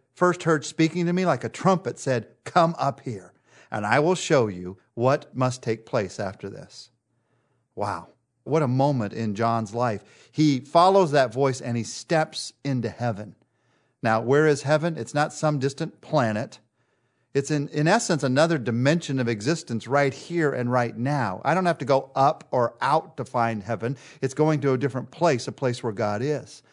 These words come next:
And John is allowed to walk into heaven. He's not the first one in Scripture to do this. The prophets Ezekiel and Isaiah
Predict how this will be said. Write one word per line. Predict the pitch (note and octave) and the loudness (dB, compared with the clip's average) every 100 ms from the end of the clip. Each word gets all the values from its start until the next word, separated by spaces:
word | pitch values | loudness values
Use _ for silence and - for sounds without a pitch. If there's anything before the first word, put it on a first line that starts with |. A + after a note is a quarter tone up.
| _ | _
And | A2+ G#2+ | -8 -6
John | G2+ D3 E3+ D3+ C3 | -2 2 2 2 -2
is | B2 | -6
allowed | A2 G#2+ B2+ B2 G#2+ G2 G2 _ _ _ - | -8 -4 0 2 0 -2 -8 _ _ _ -10
to | A2+ | 0
walk | A2+ A2 - | 2 2 -2
into | G#2+ F#2+ | -8 -8
heaven. | G2+ F#2 G#2+ - _ _ _ | -12 -14 -18 -20 _ _ _
He's | B2+ C#3 | -6 0
not | F3 | 0
the | E3+ | 2
first | G#3 G#3+ F3 | 2 4 4
one | C#3 | 2
in | B2 | 2
Scripture | - F3+ D#3 B2+ | 0 0 0 -2
to | A2 | 2
do | D#3+ | 2
this. | B2+ F#2+ C#3+ - _ _ _ _ - | 2 -2 -6 -14 _ _ _ _ -10
The | |
prophets | B2+ D#3+ C#3 C#3+ | 2 4 4 0
Ezekiel | A#2 G2 C#3 D#3+ F3 D#3+ D#3 | -4 0 0 2 4 4 4
and | A2+ | 2
Isaiah | G#2 G2+ C#3+ D3+ D3+ C#3+ | -2 2 4 6 6 4